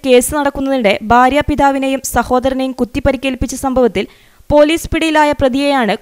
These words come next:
കോടതി റിമാൻഡ് ചെയ്തത്. കഴിഞ്ഞ ദിവസം രാത്രിയാണ് സംഭവം. കീഴുപറമ്പ്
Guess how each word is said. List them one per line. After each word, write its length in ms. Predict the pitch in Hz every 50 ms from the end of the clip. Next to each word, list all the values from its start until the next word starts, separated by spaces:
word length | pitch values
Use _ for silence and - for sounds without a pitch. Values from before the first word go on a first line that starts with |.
| -
കോടതി 300 | 269 262 254 262 233 254 - - 220
റിമാൻഡ് 320 | 220 226 247 254 233 - 190
ചെയ്തത്. 320 | 170 160 175 160 202 226 - _ _ _ _ _ _ _ _ _ -
കഴിഞ്ഞ 240 | 220 220 226 240 254 247
ദിവസം 280 | 254 247 - - 262 247 240
രാത്രിയാണ് 520 | 226 226 220 - 285 285 269 226 185 160 - - - -
സംഭവം. 360 | 180 175 170 175 180 202 233 - _ _ _ _ _ _ _ _ _ -
കീഴുപറമ്പ് 520 | 294 320 330 339 359 - 359 349 359 349